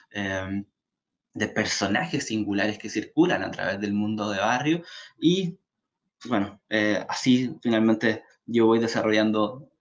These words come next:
una relación casi diaria, eh, de diferentes textos que tienen que ver con, con, con situaciones que voy creando, eh,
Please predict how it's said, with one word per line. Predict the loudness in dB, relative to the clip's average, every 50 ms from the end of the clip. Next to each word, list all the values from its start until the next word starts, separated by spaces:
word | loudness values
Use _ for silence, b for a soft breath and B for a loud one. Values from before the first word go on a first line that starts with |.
| _ -20 _ _ _ _
una | -2 0 2 2 2
relación | 2 2 2 0 0 2 2 2 2 2 0 B B B B B B
casi | -8 -6 -6 -2 0 0 0 0
diaria, | 2 2 2 2 4 2 2 0 2 0 0 0 0 -4 B B B _
eh, | _ -2 0 2 4 4 4 2 0
de | 0 2 2 4 4
diferentes | 2 2 0 0 0 0 0 -2 -6 -10 -10 -6
textos | _ -2 0 0 -2 -6 -6 -6 -6 -4
que | -2 -4 -6
tienen | -4 -2 -2 -2 -2 -2
que | 0 2 2
ver | 2 2 0 -4
con, | -4 -2 -2 0 0 -2 -4 -8 B B B B B _ _ _ _ _ _ _ _
con, | _ 2 2 2 2 -2 -12 _ _ _ _ _ _
con | _ -2 -2 -2
situaciones | -2 -2 -2 -2 0 2 2 2 2 2
que | 0 -2
voy | 2 2 2 2
creando, | 2 2 2 2 2 2 2 2 2 2 0 -2 -4 -6 -8
eh, | -6 -4 -2 -2 -2 -4 -8